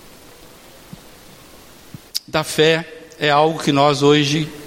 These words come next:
identificamos como ansiedade, como preocupação. Se eu perguntasse aqui, como é que você se relaciona com a sua ansiedade?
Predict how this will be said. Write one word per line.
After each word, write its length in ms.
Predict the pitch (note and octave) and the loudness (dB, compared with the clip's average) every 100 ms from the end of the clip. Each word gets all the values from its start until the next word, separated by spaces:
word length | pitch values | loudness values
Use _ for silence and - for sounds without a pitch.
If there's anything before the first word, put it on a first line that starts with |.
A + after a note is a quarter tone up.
| D3 | -4
identificamos 920 | C#3+ D3 D3+ D3+ - C#3 D3 C#3 - | 0 0 0 -2 -2 -2 -2 -4 -4
como 540 | - C3+ C#3 C#3 C3 - - - - - | 0 2 4 2 2 -2 -14 -20 -16 -2
ansiedade, 1300 | E3 F#3+ - - - E3 B2+ A2 G2 G2+ - - - - - - - - - - - | 0 0 0 0 2 0 0 -2 -2 -8 -10 -10 -14 -20 -20 -20 -20 -20 -20 -20 -8
como 380 | D#3+ C#3+ D#3 D3 - - - | -2 0 2 0 -2 -8 -2
preocupação. 760 | F3 E3+ D#3+ D#3 C#3 - A2+ | 0 0 0 -2 0 -2 0
Se 80 | G#3+ | -2
eu 60 | |
perguntasse 640 | G3+ C4 A#3+ G#3 G3+ F#3+ F3 | 0 0 2 0 0 0 -2
aqui, 260 | - B2+ A2+ - - - - - - | -2 -2 -2 -12 -20 -20 -20 -20 -10
como 160 | G#3 F3+ | -2 -2
é 40 | |
que 100 | - | -2
você 260 | F3+ - E3+ | -2 0 0
se 120 | - | 0
relaciona 560 | D#3 D#3 C3+ - D3+ C#3+ | 0 -2 -2 0 0 0
com 100 | C#3 | 0
a 40 | |
sua 220 | - C#3 | 2 2
ansiedade? 840 | B2 - A2+ G2 E2+ - - - | 2 0 0 -2 -8 -8 -8 -8